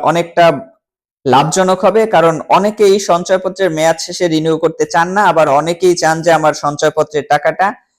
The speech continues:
মেয়াদ শেষে আবার রিনিউ হোক। কাজেই এখানে সকল ধরনের গ্রাহকের জন্যই বর্তমানের যে সিস্টেম সেটি কিন্তু বেশ সুবিধাজনক, লাভজনক।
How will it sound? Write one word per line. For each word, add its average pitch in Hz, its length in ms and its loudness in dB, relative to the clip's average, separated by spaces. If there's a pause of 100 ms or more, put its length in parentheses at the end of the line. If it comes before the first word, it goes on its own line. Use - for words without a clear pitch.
(220)
মেয়াদ 156 300 2
শেষে 185 300 -4 (140)
আবার 147 280 4
রিনিউ 143 300 0
হোক। 101 200 -2 (680)
কাজেই 170 380 2 (140)
এখানে 185 340 0 (240)
সকল - 400 2 (100)
ধরনের 190 420 0
গ্রাহকের 175 540 -2
জন্যই 165 420 0 (580)
বর্তমানের 175 560 0
যে 175 160 0
সিস্টেম 175 460 -4 (100)
সেটি 165 320 -4
কিন্তু 170 360 -4 (680)
বেশ 175 300 2
সুবিধাজনক, 180 720 -2 (180)
লাভজনক। 143 540 -2